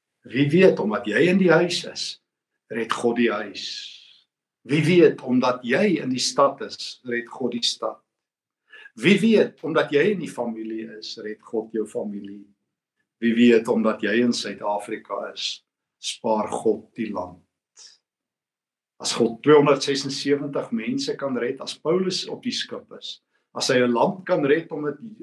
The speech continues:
ehm, Josef in die land is, as hy 'n volk kan red omdat 'n slavin in die skottelgoed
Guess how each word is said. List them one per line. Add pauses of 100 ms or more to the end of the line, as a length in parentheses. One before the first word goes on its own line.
ehm,
Josef
in
die
land
is,
as
hy
'n
volk
kan
red (220)
omdat
'n
slavin
in
die
skottelgoed